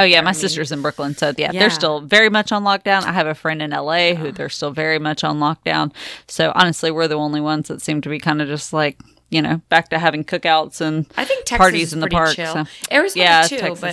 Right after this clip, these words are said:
Speaker 1: is.
Speaker 2: it's just
Speaker 1: Mm-hmm.
Speaker 2: interesting, though, that, you know,
Speaker 1: Well,
Speaker 2: the, the
Speaker 1: and our
Speaker 2: numbers are
Speaker 1: numbers,
Speaker 2: still
Speaker 1: though,
Speaker 2: going
Speaker 1: I
Speaker 2: up
Speaker 1: mean,
Speaker 2: there.
Speaker 1: they're jumping. I mean, they're, they are going up. They're, we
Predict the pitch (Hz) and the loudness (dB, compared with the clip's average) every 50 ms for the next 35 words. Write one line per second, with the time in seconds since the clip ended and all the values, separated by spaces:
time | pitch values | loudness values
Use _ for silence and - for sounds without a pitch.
0 | - 165 151 151 - - - - 196 190 190 190 190 190 - 185 170 165 - - | -6 -6 -8 -8 -8 -10 -8 -6 -6 -4 -4 -4 -6 -6 -6 -6 -8 -8 -8 -10
1 | 170 165 165 165 165 165 165 165 170 170 165 - - - - - 185 175 160 160 | -10 -10 -8 -8 -8 -8 -8 -6 -4 -6 -6 -6 -8 -14 -14 -10 -10 -6 -4 -2
2 | 277 311 320 - - - 240 262 330 - - 466 466 480 508 494 480 466 - - | 0 2 2 2 2 2 2 2 2 2 2 0 -2 0 2 2 2 2 0 0
3 | 285 262 294 339 320 302 302 311 320 294 156 156 - _ _ - 285 370 - 403 | 2 2 4 4 4 2 2 0 -2 -2 -4 -6 -12 _ _ -2 -2 0 0 -2
4 | 440 - 220 156 147 165 165 - 185 196 196 190 208 233 220 - _ 165 180 262 | 0 0 0 -2 -2 -6 -6 -4 -4 -4 -2 -2 -4 -4 -6 -4 _ -2 0 0
5 | 311 - 139 127 127 139 139 143 151 - - 156 156 160 170 175 180 - _ _ | -2 -4 -6 -6 -6 -4 -4 -4 -4 -4 -2 0 0 0 -2 -4 -8 -16 _ _
6 | - 156 156 - | -8 -6 -6 -8